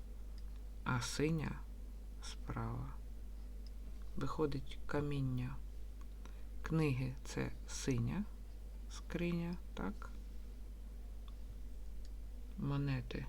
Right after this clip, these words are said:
червона скриня. І зелена — це каміння. Книги лежать у скрині синього кольору. Ми дали відповідь на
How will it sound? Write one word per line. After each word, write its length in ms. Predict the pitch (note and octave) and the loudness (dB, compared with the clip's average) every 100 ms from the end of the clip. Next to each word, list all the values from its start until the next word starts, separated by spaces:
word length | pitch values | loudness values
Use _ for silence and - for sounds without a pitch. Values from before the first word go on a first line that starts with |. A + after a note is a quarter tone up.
| - - - - - - - | -2 -4 -4 -4 -4 -6 -4
червона 640 | - C#3 C3 C3 C3 D#3 F3 | -2 0 0 0 0 0 -2
скриня. 720 | - - F#3 F#3 F#3 F#3+ F#3+ - - - - - - - - - - - - - - - | -4 -4 0 2 2 2 0 -2 -4 -4 -6 -6 -6 -6 -4 -4 -4 -2 -2 -2 -2 0
І 340 | D3 C3+ C3 - C3 | 2 2 0 0 0
зелена — 520 | C3 C3 D#3 F3 F3 E3+ - | 2 2 2 2 0 -2 -4
це 80 | |
каміння. 680 | - - C3+ A#2+ A#2 A#2 B2 B2 - - - - - - - - - - - - - - - - - - - - - - | -2 0 0 2 2 2 0 -2 -4 -6 -6 -6 -6 -4 -4 -4 -4 -6 -6 -6 -6 -6 -6 -6 -6 -6 -6 -6 -6 -6
Книги 540 | - D#3+ F#3 G3 G3 | 0 6 10 10 10
лежать 500 | F3 D3 D3+ D#3+ - - | 8 4 2 0 0 0
у 180 | C#3+ C3+ B2+ - - - - - - - | 2 2 0 -4 -4 -4 -4 -6 -6 -6
скрині 720 | - - - D#3 F3 F3+ F#3 G#3+ - | -6 -2 2 4 4 4 2 0 -4
синього 640 | - C3+ C3 C3 C3 C3+ - - | -2 0 2 2 0 -2 -4 -4
кольору. 520 | - B2+ A#2+ - - - - - - - - - - - - | 0 2 2 0 -2 -2 -4 -4 -4 -4 -4 -2 -2 -2 0
Ми 240 | C3+ C#3+ - | 2 2 2
дали 260 | C3+ C3+ | 2 4
відповідь 640 | B2+ B2 - A2+ - A#2 - | 4 2 2 0 -2 -2 0
на 200 | A#2+ C3+ | 0 0